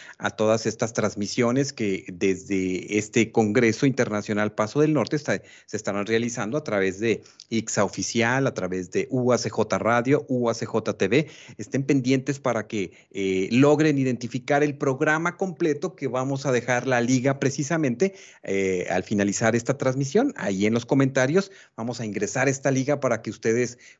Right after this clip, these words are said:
puedan tener, pues, el panorama completo, porque en verdad son, son muchas cosas y, este, esperamos que vayan y que también aprovechen toda esta actividad cultural que nos ha planteado la doctora, la maestra Miriam Galás,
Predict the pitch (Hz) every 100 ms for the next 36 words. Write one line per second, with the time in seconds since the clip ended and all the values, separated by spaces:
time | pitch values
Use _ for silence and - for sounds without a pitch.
0 | _ 127 131 131 120 110 120 123 135 113
1 | 135 139 143 139 151 202 165 143 190 185
2 | 170 165 147 147 196 - _ _ _ _
3 | - 185 208 147 139 185 190 185 196 -
4 | 190 185 214 - _ _ 127 131 131 139
5 | 135 120 - 135 131 113 139 147 175 -
6 | 147 113 151 175 190 185 160 131 123 139
7 | 165 170 135 135 165 160 156 160 156 165
8 | - 127 120 135 143 _ _ _ 151 135
9 | 131 127 135 151 113 123 123 143 139 135
10 | 143 139 - 104 107 107 - 120 131 123
11 | 113 113 110 143 135 135 143 131 117 139